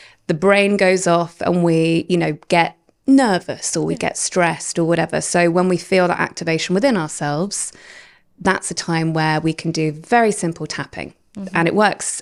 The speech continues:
Speaker 1: very, very effectively and very immediately in a lot of
Speaker 2: Mm-hmm.
Speaker 1: cases.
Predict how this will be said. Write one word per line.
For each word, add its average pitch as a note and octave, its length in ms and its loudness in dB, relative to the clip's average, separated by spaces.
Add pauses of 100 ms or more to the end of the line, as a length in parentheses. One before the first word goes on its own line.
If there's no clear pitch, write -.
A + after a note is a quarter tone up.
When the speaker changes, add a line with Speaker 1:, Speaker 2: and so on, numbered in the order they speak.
(160)
Speaker 1:
very, F#3 460 2
very E3+ 340 0
effectively E3+ 560 -2
and F#3 100 0
very D#3+ 240 0
immediately E3 720 0
in A3+ 100 2
a G3+ 40 0
lot F#3 160 2
of F3+ 80 -6
Speaker 2:
Mm-hmm. G3+ 100 -8
Speaker 1:
cases. F#3 640 -2